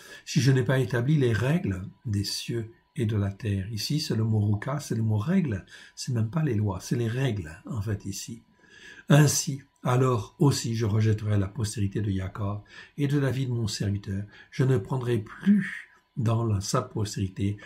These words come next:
ceux qui domineront sur les descendants d'Abraham, de Yitzhak et de Jacob, car je ramènerai leurs captifs et j'aurai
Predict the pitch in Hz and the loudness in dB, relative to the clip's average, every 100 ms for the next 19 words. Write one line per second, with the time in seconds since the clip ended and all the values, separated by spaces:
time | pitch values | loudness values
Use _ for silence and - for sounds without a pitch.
0 | - - - 147 - 127 101 131 123 113 | -14 -4 2 2 2 -2 2 2 4 2
1 | 101 117 113 - 98 98 117 - 131 110 | 0 -2 -4 -6 -6 -2 -2 -4 -2 0
2 | 107 104 98 98 95 101 101 - - - | 2 2 0 -2 -2 -4 -6 -12 -20 -20
3 | - 123 107 101 - - 104 107 _ - | -2 0 2 0 -4 -6 -8 -8 _ -4
4 | 110 104 98 98 98 98 - - - - | 0 2 2 -2 -4 -4 -8 -20 -8 -2
5 | 117 104 107 95 120 139 135 117 101 104 | 0 2 2 2 2 2 2 0 0 2
6 | 95 101 110 107 - 98 - 101 90 - | 0 0 0 -2 -4 -6 -6 -8 -8 -12
7 | - - _ - 113 98 104 98 90 101 | -20 -20 _ 0 4 4 2 0 -2 -6